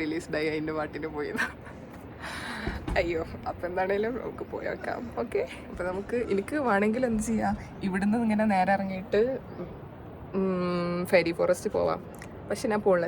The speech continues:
ചിലപ്പോൾ ഞാൻ പോയിട്ട് അവിടെ നിന്ന് ഇങ്ങോട്ട് ഇറങ്ങി പോന്നാലോ. അപ്പം എനിക്കും, എനിക്കും ഭയങ്കര പൂതിയുള്ളത് അവിടെ പോകാനാണ്. അപ്പം ഞാൻ അവിടെ, അപ്പോൾ എനിക്ക് അവിടെ എന്തായാലും എത്തണമല്ലോ. അപ്പം ഞാൻ ഇവിടുന്ന് എടുത്തപ്പോൾ എനിക്ക് ഇതൊക്കെ കവറും ചെയ്യാലോ. ബുദ്ധിപരമായി നീങ്ങണം. പിന്നെ ഈ ട്രിപ്പ് ബാക്കിയുള്ള ട്രിപ്പ്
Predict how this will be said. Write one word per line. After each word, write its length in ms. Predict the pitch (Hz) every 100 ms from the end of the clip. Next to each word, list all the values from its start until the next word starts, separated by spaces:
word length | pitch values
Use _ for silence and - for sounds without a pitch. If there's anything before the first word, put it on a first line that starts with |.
| 175
ചിലപ്പോൾ 220 | 185 196
ഞാൻ 100 | 196 196 196
പോയിട്ട് 220 | - 180 180
അവിടെ 120 | 175
നിന്ന് 120 | 175
ഇങ്ങോട്ട് 180 | 175 170
ഇറങ്ങി 160 | 170 175 175
പോന്നാലോ. 260 | 160 165 165 -
അപ്പം 180 | - - 185
എനിക്കും, 240 | 180 196 180
എനിക്കും 200 | 180 190 180
ഭയങ്കര 280 | 170 180 202
പൂതിയുള്ളത് 540 | 196 185 202 208 202 196
അവിടെ 160 | 180 175 175
പോകാനാണ്. 280 | 160 160 175
അപ്പം 140 | - 180
ഞാൻ 120 | 175 180 247 - - -
അവിടെ, 200 | 156 160 202 -
അപ്പോൾ 200 | - 208 208
എനിക്ക് 180 | 208 202
അവിടെ 120 | 202 202
എന്തായാലും 240 | 196 196
എത്തണമല്ലോ. 380 | 190 175 170 151
അപ്പം 120 | 156 196
ഞാൻ 80 | 196
ഇവിടുന്ന് 260 | 175 170 180 175
എടുത്തപ്പോൾ 300 | - 170 175
എനിക്ക് 180 | 175 180
ഇതൊക്കെ 200 | 170 165 -
കവറും 260 | - 175 175
ചെയ്യാലോ. 320 | - - - - - - - - - - - - - - - - 214
ബുദ്ധിപരമായി 640 | 214 240 233 240 240 233 180
നീങ്ങണം. 360 | 143 151 147 - - - - - -
പിന്നെ 240 | 262 285 294 262 240
ഈ 20 | 247
ട്രിപ്പ് 320 | 240 226 - 233 226 - -
ബാക്കിയുള്ള 320 | 185 175 185 175
ട്രിപ്പ് 220 | 175 170